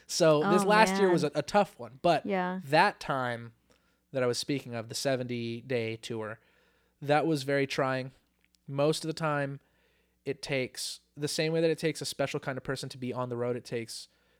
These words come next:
Speaker 1: an even more special kind of person to stick around
Speaker 2: <laughs>
Speaker 1: and to understand.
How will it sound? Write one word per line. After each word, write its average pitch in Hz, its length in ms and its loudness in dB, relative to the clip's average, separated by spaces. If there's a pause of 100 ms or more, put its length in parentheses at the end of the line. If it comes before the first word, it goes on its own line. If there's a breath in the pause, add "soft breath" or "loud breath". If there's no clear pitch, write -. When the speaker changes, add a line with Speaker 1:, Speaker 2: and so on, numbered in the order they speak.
Speaker 1:
an 127 80 -10
even 127 280 -6
more 123 180 -2
special 120 340 -6
kind 113 180 -8
of - 60 -12
person 117 320 -6
to 110 360 -6 (300)
stick - 340 -8
around 127 380 -6 (280)
Speaker 2:
<laughs> - 280 -8
Speaker 1:
and 127 200 -4
to 127 200 -4
understand. 120 680 -8